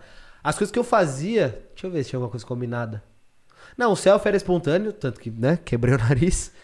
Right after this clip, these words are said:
O dele era, tipo, de boa, a gente trocava uma ideia antes, tipo, "Ah, quem você vai escolher e tal, não sei o que", mas também nem sabia a sua escolha. Se soubesse, tinha feito diferente.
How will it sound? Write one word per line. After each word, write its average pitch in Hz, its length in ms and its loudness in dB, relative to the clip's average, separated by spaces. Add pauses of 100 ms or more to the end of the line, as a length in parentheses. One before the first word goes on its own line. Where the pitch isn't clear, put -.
(400)
O 196 180 2
dele 175 360 6
era, 165 300 6
tipo, 156 340 -2
de 147 180 -2
boa, 170 320 4
a 214 40 2
gente 160 120 -2
trocava 147 280 0
uma 147 140 -2
ideia 151 240 -2
antes, 180 240 -2
tipo, - 160 -10
"Ah, 160 160 -8
quem - 120 -10
você 156 80 -12
vai 160 60 -8
escolher 160 340 -2
e 156 40 -2
tal, 151 180 0
não 135 60 -4
sei 123 60 -8
o - 20 -8
que", 139 60 -2
mas 131 160 -2
também 127 220 -2
nem 135 100 -2
sabia 135 280 -2
a - 20 -4
sua 123 80 -8
escolha. 151 400 -2 (520)
Se 123 300 -10 (300)
soubesse, 117 460 -2
tinha 123 240 -2 (100)
feito 120 240 0
diferente. 143 460 -4